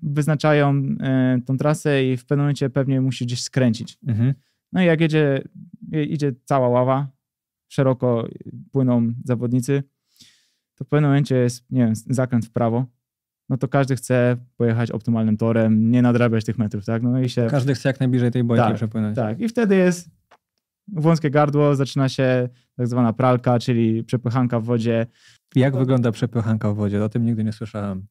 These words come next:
Speaker 1: E, no, jest trochę bitki. <laughs> Takie
Speaker 2: Są
Speaker 1: trochę
Speaker 2: jakie-, są jakieś techniki,
Speaker 1: Tak,
Speaker 2: jakieś
Speaker 1: są
Speaker 2: łok-, łokcie, żebra?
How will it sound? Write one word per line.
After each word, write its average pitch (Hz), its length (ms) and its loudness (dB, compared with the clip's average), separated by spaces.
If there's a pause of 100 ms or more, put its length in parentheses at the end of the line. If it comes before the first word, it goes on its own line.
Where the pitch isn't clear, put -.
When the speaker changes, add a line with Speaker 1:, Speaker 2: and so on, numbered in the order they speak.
Speaker 1:
E, 160 320 2
no, 208 380 4 (160)
jest 220 280 4
trochę 160 260 6
bitki. 120 420 2
<laughs> 131 1160 0
Takie 170 220 4
Speaker 2:
Są 170 60 4
Speaker 1:
trochę 180 280 6
Speaker 2:
jakie-, 175 240 4
są 220 120 4
jakieś 185 240 4
techniki, 143 180 2 (100)
Speaker 1:
Tak, 151 180 6
Speaker 2:
jakieś 151 180 4
Speaker 1:
są 196 180 8
Speaker 2:
łok-, 165 100 6
łokcie, 143 380 4
żebra? 139 360 0